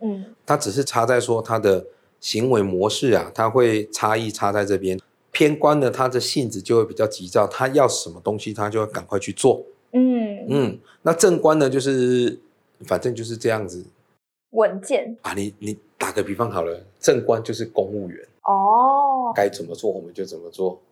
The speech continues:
Speaker 1: 嗯。
Speaker 2: 那偏官七煞呢，就是比较偏向于为了目的，
Speaker 1: 嗯。
Speaker 2: 为了达到目的不择手段，反正我就是要这个东西。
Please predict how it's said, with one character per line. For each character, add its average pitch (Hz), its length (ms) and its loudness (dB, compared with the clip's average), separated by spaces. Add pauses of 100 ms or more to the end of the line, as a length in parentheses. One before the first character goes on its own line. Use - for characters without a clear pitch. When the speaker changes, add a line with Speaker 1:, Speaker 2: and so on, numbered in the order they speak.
(220)
Speaker 1:
嗯。 214 220 -2
Speaker 2:
那 131 120 0
偏 139 360 0
官 131 160 2
七 131 220 -8
煞 120 180 -2
呢， 107 160 -4
就 113 160 -6
是 110 280 -10 (100)
比 90 100 -12
较 107 200 2
偏 101 420 -8
向 101 300 -4
于 85 440 -20 (720)
为 139 160 8
了 104 100 6
目 117 220 -2
的， 107 260 -10 (300)
Speaker 1:
嗯。 247 100 4
Speaker 2:
为 233 80 10
了 - 80 8
达 - 200 2
到 113 160 0
目 117 200 -4
的 117 140 -6
不 - 160 -8
择 92 260 -4
手 85 240 -6
段， 107 160 -6
反 90 140 -4
正 110 160 -4
我 90 100 -4
就 107 140 -10
是 107 80 -8
要 107 100 -2
这 104 80 -4
个 98 80 -6
东 95 160 -8
西。 92 200 -16